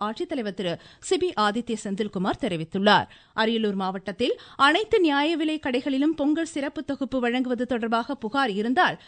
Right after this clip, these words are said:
மாவட்ட நிர்வாகத்திடம் தெரிவிக்கலாம் என்று அறிவுறுத்தப்பட்டுள்ளது.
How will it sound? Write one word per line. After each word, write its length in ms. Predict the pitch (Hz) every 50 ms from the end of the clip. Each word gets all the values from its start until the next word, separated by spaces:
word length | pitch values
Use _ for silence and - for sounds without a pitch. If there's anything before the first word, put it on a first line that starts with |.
| - - - -
மாவட்ட 440 | 269 269 277 277 311 - - 277
நிர்வாகத்திடம் 680 | 247 202 202 208 262 285 277 320 - 302 254 269 254 -
தெரிவிக்கலாம் 540 | 214 196 208 262 262 - 277 247 220 202 196
என்று 220 | 190 190 175 285 370 415 -
அறிவுறுத்தப்பட்டுள்ளது. 960 | 208 208 208 202 180 170 175 - 196 175 - 185 - 220 220 220 220 240 240